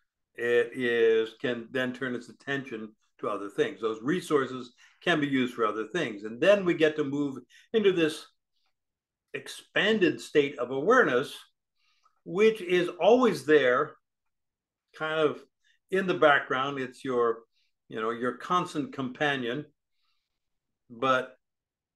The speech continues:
your, it doesn't get attention because your, your,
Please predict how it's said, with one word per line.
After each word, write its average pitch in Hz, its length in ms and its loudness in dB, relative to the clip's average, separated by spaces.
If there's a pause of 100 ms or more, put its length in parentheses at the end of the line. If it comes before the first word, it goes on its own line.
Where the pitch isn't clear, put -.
(480)
your, 127 340 -6 (800)
it 139 240 -4 (260)
doesn't 165 380 0
get 151 240 4 (180)
attention 151 720 -2
because 151 540 2
your, 143 340 0 (400)
your, 127 340 0